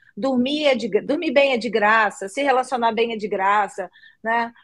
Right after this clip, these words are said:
Tomar sol é de graça." Então, o que, o que que tá faltando? Qual é o seu propósito? Qual é a sua motivação? Então, todas essas ponderações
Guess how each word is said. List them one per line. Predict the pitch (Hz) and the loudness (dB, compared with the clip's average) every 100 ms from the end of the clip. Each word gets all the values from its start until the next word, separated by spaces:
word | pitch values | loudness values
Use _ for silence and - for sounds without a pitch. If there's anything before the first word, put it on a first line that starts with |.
| _ | _
Tomar | 269 269 294 | -4 0 0
sol | 285 269 269 | 0 0 0
é | |
de | 233 214 | -2 -6
graça." | 214 208 233 226 - - - _ _ _ _ _ _ _ | -4 0 0 0 -4 -12 -14 _ _ _ _ _ _ _
Então, | - 320 440 311 | -2 0 0 -4
o | - _ - | -14 _ -6
que, | 349 - | -6 -4
o | 262 | -10
que | - | -10
que | 339 339 | -10 -4
tá | 311 | -4
faltando? | 311 277 247 214 196 180 | -4 -4 -2 -2 -4 -10
Qual | - 277 | -2 0
é | 294 | 0
o | |
seu | - | -4
propósito? | 262 262 247 240 233 214 - | -4 -4 -2 0 0 -2 -8
Qual | 214 | -10
é | |
a | |
sua | 214 226 | -10 -10
motivação? | 214 - 208 208 175 175 | -10 -6 -6 -6 -8 -6
Então, | 240 240 - _ | -2 -4 -4 _
todas | - 269 294 247 | -4 -4 -4 -8
essas | 254 240 | -6 -8
ponderações | - 233 214 202 185 - 185 196 | -6 -6 -2 -2 -4 -8 -10 -10